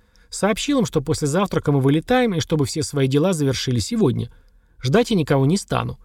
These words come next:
Опоздавший сразу отправился в криокамеру и ушел к себе в кабинет, откуда связался с эскинами. "Жук, вы проработали маршрут? Какая колония находится ближе всего?" "Ник, ближайшая планета колонии находится в сорока трех системах от нас,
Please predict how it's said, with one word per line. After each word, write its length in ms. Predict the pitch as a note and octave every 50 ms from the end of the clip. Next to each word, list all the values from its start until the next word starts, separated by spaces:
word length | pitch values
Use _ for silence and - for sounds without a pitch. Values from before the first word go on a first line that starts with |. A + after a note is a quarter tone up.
| - - _ _ _ _ _ _ _ -
Опоздавший 640 | - C#3+ - E3 D#3 C#3 C#3+ D3+ C#3+ B2 - - B2+
сразу 340 | - - - C#3+ C3+ C3 C3+
отправился 460 | B2+ - - C#3+ C#3 C3 - - B2
в 80 | -
криокамеру 680 | - C#3 D#3 G#3 A3+ - F3+ B2 A#2 A2+ - - - - _ _ _ _ _ _ _ -
и 80 | - D#3
ушел 240 | F3 - D4+ D4+
к 60 | - -
себе 160 | A#3 A#3 A#3+
в 80 | -
кабинет, 480 | - B3 G#3+ F#3+ F3+ C#3+ C3+ C3+ B2 -
откуда 280 | - - - A#3+ A#3+ A3
связался 520 | - - D#3 B2+ B2 B2+ A#2 A2 - A2+
с 100 | - -
эскинами. 500 | G#3+ - - - C3+ A#2 A2+ A2+ B2+ - _ _ _ _ _ _ _ _ _ _ _ _ _ -
"Жук, 340 | - D3 G3+ F#3 G2 - -
вы 180 | B2+ C#3 D#3
проработали 560 | - - D3+ C#3+ D3 E3 F#3+ B3 B3 - F3+ F3
маршрут? 520 | C3+ C#3 C3+ - - C3 A#2 A#2 - - - _ _ -
Какая 280 | - D#3 - A#3+ G#3+
колония 380 | - D#3+ D#3 D#3 D#3 D3 C#3 C3
находится 420 | C3 B2 - - B2+ A#2+ - C3+
ближе 280 | B2+ C3 B2+ A#2+ A#2 G#2+
всего?" 360 | - - B2+ A#2+ C#3 F3 F#3+ - _ _ _ _ _ _ _ _ _ _ _ _ _ _ _ _ _ -
"Ник, 320 | E3+ G3 A#3+ A3 C3 - B2
ближайшая 460 | C#3 F3 F3+ A#3 B3 - - G#3 F3+
планета 380 | - G3 G3 G#3 G3+ - F#3
колонии 420 | - - F#3 G3 A3 B3 B3 G#3+ E3
находится 440 | D3 D3+ - - A3 G3 - - C#3
в 40 |
сорока 320 | - - E3 E3+ - G3+ F#3
трех 220 | - F3+ F3+ B2+
системах 540 | - - D3 - - - G#3 G3 G3 - -
от 140 | F3+ F#3 -
нас, 320 | F#3 C3 - - - -